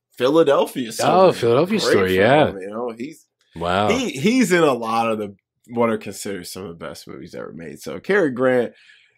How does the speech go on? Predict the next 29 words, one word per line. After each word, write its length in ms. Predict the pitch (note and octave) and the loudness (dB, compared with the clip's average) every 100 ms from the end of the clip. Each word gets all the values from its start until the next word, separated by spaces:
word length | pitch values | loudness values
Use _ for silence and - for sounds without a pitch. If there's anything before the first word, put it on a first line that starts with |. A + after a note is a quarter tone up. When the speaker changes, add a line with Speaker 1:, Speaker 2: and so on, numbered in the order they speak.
| _ _ _ _ _ _ | _ _ _ _ _ _
Speaker 1:
even 280 | B3+ C#4 C4 | 2 4 4
if 160 | G#3+ - | 2 2
the 100 | D3 | 0
movie 420 | C#3+ F3 D#3+ D#3 | 2 2 2 0
ain't 200 | D3 C#3+ | 2 2
that 260 | C#3+ B2 A2+ | 0 0 0
good, 320 | C3 B2+ A2 | 2 2 2
he'll 240 | D3 D#3 | 4 4
be 180 | C3+ C3 | 4 2
good 280 | A2+ A#2+ A2+ | 2 2 2
in 160 | A2+ | -2
it. 160 | G#2 - | -4 -10
So 240 | - - G#2 | -4 -2 4
Speaker 2:
Yeah. 300 | G#2 G#2 E2+ | 4 4 0
Speaker 1:
just 300 | A#2 C#3 A2+ | -2 -4 0
know 360 | C#3+ C3 B2 G#2+ | 2 6 4 2
if 120 | A2+ | -6
you 80 | D#3 | -10
put 160 | F#3 D#3 | -6 -6
a 60 | |
Cary 300 | - C3+ A#2+ | -4 -4 -4
Grant 340 | G2+ G#2+ G2+ - | -4 -6 -6 -8
film 320 | G#2+ G2+ G2 | -8 -6 -6
on, 200 | G2 G2 | -6 -4
you'll, 200 | B2 A#2 | -4 -4
you'll 120 | B2 A#2+ | -4 -6
be 180 | G#2 F#2+ | -6 -10
okay. 340 | F2+ - D2+ | -12 -14 -14
Especially 640 | - - E3+ - C3+ A2+ | -14 -6 -4 -2 -4 -4